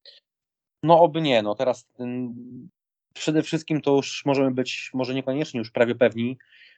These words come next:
ale teraz ta seria pięciu wygranych, jaką mamy, to, no, z-, to już jest, mamy taką bardzo bezpieczną przewagę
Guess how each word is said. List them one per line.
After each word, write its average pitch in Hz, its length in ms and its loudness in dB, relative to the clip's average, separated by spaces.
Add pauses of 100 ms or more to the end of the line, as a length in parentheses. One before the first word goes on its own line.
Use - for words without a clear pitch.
(120)
ale 117 420 6
teraz 117 320 -4
ta 120 80 -18
seria 123 240 -6
pięciu 120 300 -16
wygranych, 117 400 -2
jaką 117 220 -8
mamy, 117 380 -2
to, 113 840 -2
no, 135 140 -6
z-, 120 420 -20 (160)
to 139 160 -4
już 135 180 -6
jest, 135 220 -6 (100)
mamy 139 380 2
taką 143 280 -2
bardzo 135 220 4
bezpieczną 135 480 -4
przewagę 120 460 2